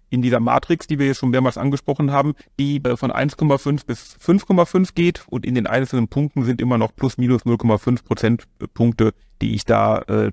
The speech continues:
hinzuaddieren oder subtrahieren kann. Das heißt, lange Rede, kurzer Sinn,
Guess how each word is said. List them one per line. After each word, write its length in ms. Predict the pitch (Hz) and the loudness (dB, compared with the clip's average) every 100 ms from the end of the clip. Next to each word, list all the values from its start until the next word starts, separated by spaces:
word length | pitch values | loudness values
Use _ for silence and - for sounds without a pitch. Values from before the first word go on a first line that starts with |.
| - | -6
hinzuaddieren 640 | - 117 - 120 107 110 107 | -6 -6 -2 -2 0 0 2
oder 100 | 104 | 0
subtrahieren 440 | 110 - 98 92 | -2 -2 0 -2
kann. 180 | - 82 | -4 -6
Das 140 | 92 | -2
heißt, 260 | 113 - - _ _ | -2 -2 -6 _ _
lange 320 | 104 127 139 | -2 0 2
Rede, 180 | 135 127 | 2 -2
kurzer 300 | - 135 123 | -2 -2 -2
Sinn, 280 | 107 147 | 0 0